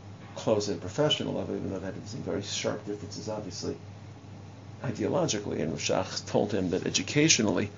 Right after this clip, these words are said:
the most important answer a Rebbe can ever give a Talmud is, "I don't know." Now, obviously, there's a moral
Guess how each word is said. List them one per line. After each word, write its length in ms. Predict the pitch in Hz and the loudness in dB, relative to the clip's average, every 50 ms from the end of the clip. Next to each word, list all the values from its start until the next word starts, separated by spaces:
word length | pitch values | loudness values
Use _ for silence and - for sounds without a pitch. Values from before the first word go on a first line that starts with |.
| - - - - - - - - - - - - | -10 -12 -12 -12 -12 -12 -12 -12 -12 -14 -4 2
the 80 | - | 4
most 140 | 104 101 - | 4 4 4
important 420 | 101 98 - 123 117 117 104 82 98 | 2 2 6 8 8 10 10 8 8
answer 300 | 117 117 - - 98 92 | 6 6 6 4 4 4
a 20 | |
Rebbe 260 | 92 90 107 95 101 | 6 6 6 4 4
can 160 | 101 - 107 | 2 2 0
ever 160 | 104 104 117 117 | 0 2 0 0
give 160 | 110 101 101 | -2 0 -2
a 60 | 101 | -2
Talmud 400 | - 147 135 135 127 117 104 104 | -2 0 2 2 4 4 4 2
is, 140 | 98 98 - | 0 0 0
"I 100 | 98 104 | 0 0
don't 180 | 104 98 101 | 2 0 0
know." 240 | 104 92 90 - - - - - - - - - - - - - - - - - - - - - - - - - | 0 0 0 -2 -4 -6 -10 -12 -12 -12 -14 -14 -14 -14 -14 -14 -14 -14 -12 -12 -12 -12 -12 -12 -12 -12 -8 -2
Now, 160 | 131 123 113 | 0 4 4
obviously, 300 | 117 120 123 110 117 113 | 4 4 4 4 2 2
there's 180 | 107 104 101 104 | 2 2 2 2
a 40 | 104 | 2
moral 440 | 104 104 104 104 104 104 104 104 | 4 4 4 6 6 4 4 2